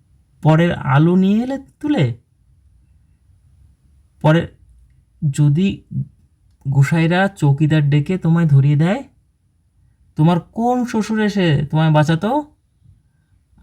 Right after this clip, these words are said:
আমার জোটে খাবো, না জোটে না খাবো, তা বলে পরের জিনিসে হাত? এ মেয়ে নিয়ে আমি কী করবো মা?" সে তো একদম তেলে বেগুনে জ্বলে উঠে যা খুশি নয় তাই বলছে তার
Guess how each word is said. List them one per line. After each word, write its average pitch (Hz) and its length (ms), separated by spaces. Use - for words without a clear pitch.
আমার 139 460
জোটে 131 300
খাবো, 143 500
না 117 260
জোটে 131 400
না 123 160
খাবো, 117 320
তা 170 120
বলে 202 200
পরের 190 480
জিনিসে 247 380
হাত? 220 380
এ 165 120
মেয়ে 175 300
নিয়ে 220 180
আমি 226 340
কী 240 400
করবো 175 460
মা?" 180 340
সে 143 120
তো 151 100
একদম 160 280
তেলে 147 260
বেগুনে 151 300
জ্বলে 147 300
উঠে 156 260
যা 147 420
খুশি 165 240
নয় 160 180
তাই 147 220
বলছে 151 380
তার 165 140